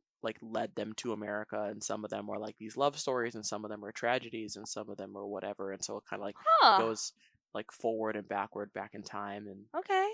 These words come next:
Speaker 2: Well,
Speaker 1: uh,
Speaker 2: add that, I'll add that to my list.
Speaker 1: very good movie.
Speaker 2: Okay, okay.
Speaker 1: And it also is kind of, like, a throwback to the older, like, one percenter rom-coms of the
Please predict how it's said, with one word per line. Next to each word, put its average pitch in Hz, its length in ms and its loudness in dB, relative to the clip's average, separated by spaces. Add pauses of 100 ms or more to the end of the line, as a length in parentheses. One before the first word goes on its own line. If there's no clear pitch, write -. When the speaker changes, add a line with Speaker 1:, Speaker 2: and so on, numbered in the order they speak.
Speaker 2:
Well, - 160 6
Speaker 1:
uh, 277 80 8
Speaker 2:
add 277 160 12
that, 330 240 6
I'll 277 160 10
add 302 140 8
that 320 120 4
to 330 80 -4
my 294 140 -2
list. 262 300 4
Speaker 1:
very 151 340 12
good 110 320 2
movie. 117 440 6
Speaker 2:
Okay, 269 300 12 (180)
okay. 349 440 10
Speaker 1:
And 175 120 12
it 170 40 12
also 220 320 12
is 208 80 4
kind 196 180 4
of, 175 60 6
like, 151 100 6
a 131 40 4
throwback 131 560 10
to 139 120 -2
the 120 220 2
older, 117 720 6
like, 107 220 -4
one 117 280 4
percenter 117 600 0
rom-coms 127 720 2
of 104 140 -2
the - 60 -8